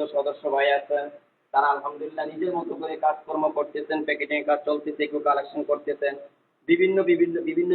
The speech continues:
জন বিভিন্ন কাজের মধ্যে আলহামদুলিল্লাহ ব্যস্ত আছেন। তা আলহামদুলিল্লাহ আমরা আশাবাদী যে আপনারা আমাদেরকে বিশ্বাস করে আমাদের ফাউন্ডেশনে যে টাকা পয়সা আপনারা দিয়েছেন, ইনশাআল্লাহ আমরা এই আমানত যথাযথভাবে ইনশাআল্লাহ পৌঁছে দেওয়ার চেষ্টা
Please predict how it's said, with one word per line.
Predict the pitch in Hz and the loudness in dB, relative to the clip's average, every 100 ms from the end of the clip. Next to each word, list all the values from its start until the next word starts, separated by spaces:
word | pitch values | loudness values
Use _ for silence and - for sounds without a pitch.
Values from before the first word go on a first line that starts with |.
| 180 | 2
জন | 175 | 2
বিভিন্ন | 165 160 160 160 | 2 0 0 2
কাজের | 156 160 | 2 2
মধ্যে | 151 151 | -2 -2
আলহামদুলিল্লাহ | 139 143 143 147 147 | -4 -6 -4 0 0
ব্যস্ত | 131 - 127 | 0 -4 -4
আছেন। | 120 113 - _ _ _ _ - | -4 -6 -20 _ _ _ _ 2
তা | 151 | 2
আলহামদুলিল্লাহ | 160 180 185 190 175 | 2 -2 0 2 2
আমরা | 175 160 | 4 4
আশাবাদী | 160 180 190 165 156 | 4 4 4 2 2
যে | 151 | 2
আপনারা | 147 170 170 | 2 0 0
আমাদেরকে | 330 330 - - | 0 -2 -4 -6
বিশ্বাস | 349 - - | -8 -12 -6
করে | 359 160 | 0 2
আমাদের | 160 160 160 | 2 2 2
ফাউন্ডেশনে | 165 160 160 165 160 | 2 2 -4 -6 -6
যে | 156 | 0
টাকা | 151 156 | 2 2
পয়সা | 156 160 147 | -2 -2 -2
আপনারা | 156 151 | -2 -6
দিয়েছেন, | 151 160 156 156 160 - _ _ _ | -4 -4 0 0 0 -6 _ _ _
ইনশাআল্লাহ | 160 180 175 180 180 165 151 | 2 2 4 0 2 0 0
আমরা | 151 165 156 156 - 143 165 | 2 2 4 2 -4 -2 2
এই | 175 156 | 2 2
আমানত | 160 180 190 - - _ _ - | 2 4 2 0 -6 _ _ -8
যথাযথভাবে | 165 165 185 185 180 - 165 156 165 151 | -4 2 4 4 -2 0 2 2 2 -6
ইনশাআল্লাহ | - 151 151 143 | -4 -2 -2 -2
পৌঁছে | 139 151 143 | -10 -8 -4
দেওয়ার | 147 147 | -4 -4
চেষ্টা | 139 139 | -6 -6